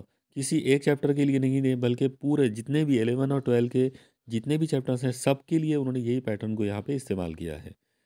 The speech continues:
तो, अ, ये एक बुक मैं, अ, अपनी इस, अ, टेस्ट सीरीज़ के अंदर मैं यूज़ करने वाला हूँ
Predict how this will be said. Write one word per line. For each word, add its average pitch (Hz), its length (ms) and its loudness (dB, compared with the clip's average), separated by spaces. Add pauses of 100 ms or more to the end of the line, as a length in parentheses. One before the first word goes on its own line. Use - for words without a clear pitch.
(420)
तो, 160 220 4
अ, 120 460 2
ये 120 240 0 (120)
एक 139 120 0
बुक 139 180 -2
मैं, 131 340 0 (540)
अ, 117 200 -4
अपनी 123 300 -2
इस, 120 200 -6
अ, 107 340 0 (920)
टेस्ट 120 200 0
सीरीज़ 113 280 -4
के 117 80 -2
अंदर 110 200 -4
मैं 107 120 -2
यूज़ 104 240 -2
करने 98 220 -4
वाला 95 240 -4
हूँ 123 200 -4